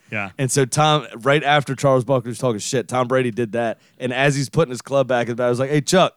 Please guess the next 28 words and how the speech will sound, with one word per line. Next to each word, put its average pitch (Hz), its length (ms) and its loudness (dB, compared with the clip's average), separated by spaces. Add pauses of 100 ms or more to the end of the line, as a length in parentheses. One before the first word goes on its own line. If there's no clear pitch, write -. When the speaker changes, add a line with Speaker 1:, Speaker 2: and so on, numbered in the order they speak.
(120)
Speaker 2:
Chuck, 170 300 0
Chuck, 160 340 0 (420)
shut 175 300 0
your 156 100 0
mouth, 156 320 2
Chuck." 123 320 0 (340)
Speaker 1:
<laughs> 165 480 -2 (280)
Speaker 2:
Just 131 180 -6
talking 143 300 2
shit 143 240 -2
back 127 220 0
to 127 80 -2
him. 127 60 0
That 160 140 4
was, 160 120 2
that 165 140 2
was 170 140 2
pretty 151 220 2
good 135 200 0
to 123 60 0
hear 131 160 2
all 127 80 4
them 120 160 -2
banter 117 460 -4
and, 104 100 -8
and 107 260 -10
do 117 160 -4
that. 104 260 -8